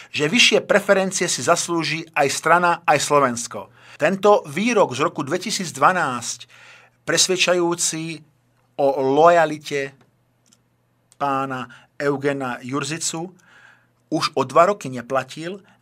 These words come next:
nakoľko pán Eugen Jurzica pochopil,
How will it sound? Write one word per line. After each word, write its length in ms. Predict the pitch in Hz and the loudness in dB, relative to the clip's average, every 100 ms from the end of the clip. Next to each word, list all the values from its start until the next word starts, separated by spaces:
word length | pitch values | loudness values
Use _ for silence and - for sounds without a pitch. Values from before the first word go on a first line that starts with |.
| 131 | -2
nakoľko 640 | 160 - 190 196 202 190 | -2 0 -2 -2 -4 0
pán 560 | 190 185 180 170 160 - _ _ _ _ _ _ | 4 4 2 -4 -10 -16 _ _ _ _ _ _
Eugen 480 | 175 175 170 175 143 | 2 2 0 -2 -4
Jurzica 800 | 139 143 156 170 175 175 170 - _ - | -6 -4 -4 -6 -4 -4 -4 -10 _ -4
pochopil, 560 | 156 151 151 151 165 | -4 -4 -8 -8 -12